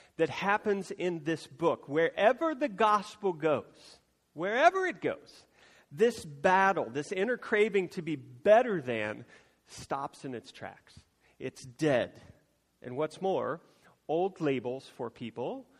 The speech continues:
are replaced by new ones, and it happens everywhere that the message of Jesus is preached and accepted. Very quickly, let me run you through four examples. There are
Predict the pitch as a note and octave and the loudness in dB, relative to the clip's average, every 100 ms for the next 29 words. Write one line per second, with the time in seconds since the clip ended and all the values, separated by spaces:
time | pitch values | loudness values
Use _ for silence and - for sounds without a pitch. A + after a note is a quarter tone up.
0 | _ _ - B2 C3 - - C3+ C#3 - | _ _ -6 -6 -6 -8 -4 -4 -4 -12
1 | - - _ _ B2 B2 B2 B2 C#3 E3 | -20 -20 _ _ -2 -2 -2 -4 -4 -4
2 | A2+ F#2+ F#2+ - F2 A#2+ A2 - C#3+ D3 | -6 -10 -12 -16 -10 -6 -6 -4 -2 -2
3 | B2 G#2+ - - C#3+ D#3 E3+ F3 E3 E3 | -6 -10 -14 -8 -6 -4 -4 -6 -4 -4
4 | D#3 C3+ A2 A2+ A#2+ D3 - C#3 A2 G#2+ | -4 -6 -10 -8 -6 -6 -8 -10 -12 -8
5 | C#3+ D3 C#3+ - G2 - D#3+ E3+ F3 - | -6 -6 -12 -14 -16 -10 -6 -6 -8 -20
6 | _ - - - - B2+ B2+ - - A#2 | _ -20 -20 -18 -8 -6 -8 -6 -4 -4
7 | G#2 F#2+ C3 D#3 - F3 - E3 F#3+ D#3 | -6 -8 -4 -4 -4 -6 -4 -6 -6 -6
8 | C3 B2+ C3 C#3+ C3+ C3+ - D#3 D3 B2 | -6 -4 -4 -4 -8 -12 -8 -4 -4 -4
9 | C3+ D#3+ C#3+ C3 C3 A#2 | -6 -6 -8 -4 -2 -2